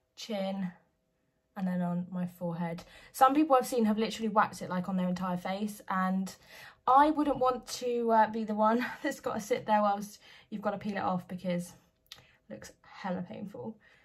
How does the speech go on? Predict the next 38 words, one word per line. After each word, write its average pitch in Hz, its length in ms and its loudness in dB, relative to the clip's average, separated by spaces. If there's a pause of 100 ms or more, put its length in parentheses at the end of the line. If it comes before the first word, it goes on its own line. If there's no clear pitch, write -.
So 240 120 4
it 233 80 2
says 277 180 4
to 311 80 0
leave 285 160 2
this 254 160 -2
one 240 300 4
for 226 480 2
twenty-five 247 500 2
to - 60 -10
thirty 220 340 -2
minutes. 196 560 -4
Um, 208 200 0
it 220 140 -4
just 302 220 0
really 233 320 2
depends 208 460 -4
on 185 160 -8
kind 190 140 -4
of 190 200 -8 (440)
how 190 200 0
long 180 280 4
it 185 140 -8
takes 180 280 -8
to - 100 -10
dry 185 220 0
down, 190 340 2
depending 190 360 -4
on 190 120 -2
how, 180 200 -2
like, 175 260 -2
thick - 380 -6
you've 196 300 -10
put - 480 -4
the 196 140 -8
product 180 580 -4
on. 285 460 6 (360)
Um, 196 300 0